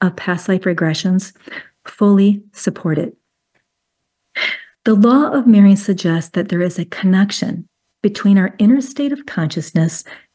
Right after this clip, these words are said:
and the external experiences we attract.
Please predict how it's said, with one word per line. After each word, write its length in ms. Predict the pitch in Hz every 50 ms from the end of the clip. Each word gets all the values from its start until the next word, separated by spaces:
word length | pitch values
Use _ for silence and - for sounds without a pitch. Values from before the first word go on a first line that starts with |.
| _ -
and 160 | 202 190 190 180
the 180 | 196 202 196 -
external 600 | 220 220 226 - - - - 247 240 233 247 233
experiences 720 | 233 208 208 - - - 185 180 175 165 165 170 165 -
we 120 | - 170 160
attract. 680 | 156 156 - - - 160 147 156 - _ - - -